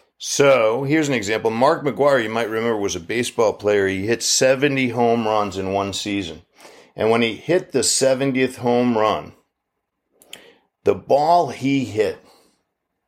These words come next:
sold for three million dollars. Three million dollars. Uh,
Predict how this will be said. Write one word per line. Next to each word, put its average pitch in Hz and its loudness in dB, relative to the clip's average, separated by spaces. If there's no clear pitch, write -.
sold 123 0
for 107 -6
three 107 -4
million 92 0
dollars. 82 -8
Three 254 0
million 170 2
dollars. 240 -4
Uh, - -2